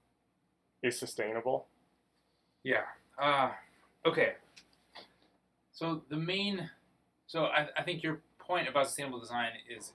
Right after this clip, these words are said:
Speaker 2: interesting, 'cause if you just look up, like, sustainable graphic design, or if you go to the library and, like, "I want a sustainable design book,"
Speaker 1: Yeah.
Speaker 2: the ones that you find, if you just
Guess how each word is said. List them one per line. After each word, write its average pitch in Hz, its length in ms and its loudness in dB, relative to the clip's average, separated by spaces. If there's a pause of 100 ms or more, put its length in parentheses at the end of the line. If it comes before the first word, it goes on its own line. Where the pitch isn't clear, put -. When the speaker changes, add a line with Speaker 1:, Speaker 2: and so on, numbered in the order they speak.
Speaker 2:
interesting, 113 260 -14
'cause 117 100 -10
if 139 100 -8
you 156 80 -6
just 165 180 2
look 165 200 0
up, 156 160 4
like, 127 140 0
sustainable 131 360 -8
graphic 117 240 -6
design, 104 400 -10
or 135 60 -6
if 139 40 -8
you 156 60 -8
go 208 80 4
to 190 60 4
the 156 60 0
library 131 540 2
and, 107 80 -10
like, 107 160 -8
"I 170 80 0
want 185 140 -2
a - 20 -8
sustainable 147 420 -8
design 143 380 -12
book," - 320 -14 (180)
Speaker 1:
Yeah. 110 260 6
Speaker 2:
the 151 60 -6
ones 202 260 2
that 147 140 2
you 139 80 -6
find, 143 460 4
if 120 120 -10
you 143 80 -6
just 131 340 -4